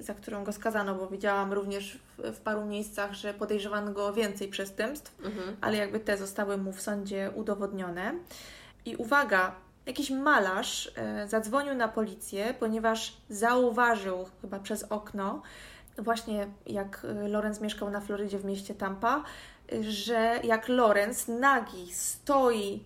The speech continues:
Speaker 1: nad bardzo zakrwawioną kobietą
Speaker 2: Mm.
Speaker 1: i, ym, podnosi wielokrotnie i opuszcza ręce, tak jakby ją czymś, e,
Speaker 2: Dźgał.
Speaker 1: dźgał, dokładnie. I ponoć ten mężczyzna, który zadzwonił, powiedział,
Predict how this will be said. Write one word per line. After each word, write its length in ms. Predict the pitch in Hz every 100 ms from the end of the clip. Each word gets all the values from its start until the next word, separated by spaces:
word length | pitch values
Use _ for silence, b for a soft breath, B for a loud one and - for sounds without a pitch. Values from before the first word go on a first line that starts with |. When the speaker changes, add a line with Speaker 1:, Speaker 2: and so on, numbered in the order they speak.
| -
Speaker 1:
nad 540 | 208 202 202 - - - -
bardzo 380 | 226 233 220 214
zakrwawioną 640 | 220 - 214 214 226 220
kobietą 720 | - 220 202 196 208 240 320
Speaker 2:
Mm. 100 | 339 381 B B B B
Speaker 1:
i, 420 | - 226 233 240 - 220 214 214 214
ym, 320 | 214 208 208 - -
podnosi 500 | 247 220 247 254 254
wielokrotnie 760 | 233 226 220 247 220 220 233 226
i 120 | 220
opuszcza 540 | 208 208 226 - 220 214
ręce, 360 | 208 208 208
tak 180 | 202 196
jakby 280 | 196 190 196
ją 280 | 196 196 196
czymś, 520 | 202 190 196 - -
e, 680 | - 196 196 190 190 190 202
Speaker 2:
Dźgał. 380 | 190 180 175 175 -
Speaker 1:
dźgał, 380 | 214 202 180 - -
dokładnie. 540 | - - 208 - - - -
I 60 | 226
ponoć 320 | 254 262 262
ten 200 | - 233
mężczyzna, 440 | 233 240 262 254 240
który 240 | 233 220
zadzwonił, 580 | 208 202 196 202 202 247
powiedział, 720 | 220 208 208 202 208 208 220